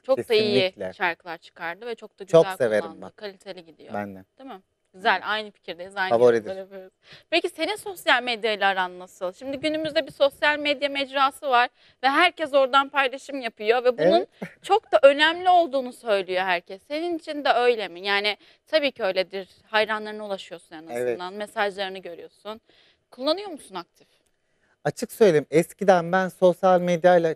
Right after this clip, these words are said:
Speaker 2: çok arası olan bir insan değildim. O yüzden de çok acemi girdim aslında hani sosyal medya durumu
Speaker 1: Hı hı.
Speaker 2: içine. E, şimdi bakıyorum, eğlenceli geliyor. İnsanlar beni paylaşıyor, ben onları paylaşıyorum. Bu da benim hoşuma gidiyor. Böyle oldukça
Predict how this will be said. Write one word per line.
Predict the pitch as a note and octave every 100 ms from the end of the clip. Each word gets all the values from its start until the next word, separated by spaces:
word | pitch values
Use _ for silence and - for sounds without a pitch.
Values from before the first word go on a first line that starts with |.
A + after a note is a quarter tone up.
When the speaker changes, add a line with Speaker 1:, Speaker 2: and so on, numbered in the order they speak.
| _
Speaker 2:
çok | - -
arası | C3 C3+ -
olan | D#3+ D#3+ D#3+
bir | D3
insan | - A3+ G3
değildim. | F3+ D#3+ G#2 G2 _ _ _ _ _ -
O | F3 G#3+
yüzden | F#3 G#3 A3
de | A3
çok | - - -
acemi | D#3 E3+ F3+ D3+
girdim | C3+ A2 A2
aslında | G#2 - A#2 A2
hani | G#2
sosyal | - A#2+ C#3 C#3+
medya | B2+ C3+ B2
durumu | A#2 -
Speaker 1:
Hı | G2
hı. |
Speaker 2:
içine. | F3+ G2 B2+ - _ _ _ _ _ -
E, |
şimdi | - G#3+ A3 G3
bakıyorum, | G3+ - A#3 A3 G#3+ G3+ _ _ _ _ _ _ _ _ -
eğlenceli | C#3 D3+ E3 E3+ F#3 G3
geliyor. | G#3+ E3+ D3
İnsanlar | C#3+ D3 D3 D3+ C#3
beni | D3 D3+
paylaşıyor, | D#3 D3 D3 - C#3
ben | B2+
onları | C3+ D3 D3 D3
paylaşıyorum. | D#3 D#3 D#3 - E3+ F3+ G3+ D3+
Bu | E3
da | E3+
benim | F#3+ F3
hoşuma | E3+ - F#3
gidiyor. | E3 A2 A2+ D#3+ - _ _ _ _ -
Böyle | E3+ A3
oldukça | G#3 G#3 G#3+ A#3